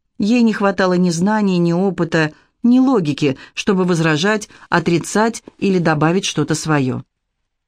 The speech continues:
Позже, когда они почистили зубы и легли, к ним заглянула мисс Ренишо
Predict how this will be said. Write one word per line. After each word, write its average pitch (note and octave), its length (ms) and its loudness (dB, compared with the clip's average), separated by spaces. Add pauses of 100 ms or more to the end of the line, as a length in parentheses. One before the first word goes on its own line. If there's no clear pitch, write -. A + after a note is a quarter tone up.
(200)
Позже, G#3 380 0
когда E3 300 0
они E3+ 180 0
почистили F3 520 0
зубы D#3 380 0
и F3 120 -2
легли, F3 500 0 (440)
к - 100 -10
ним C4 200 4
заглянула G#3+ 800 0
мисс F#3+ 500 0
Ренишо F3 640 0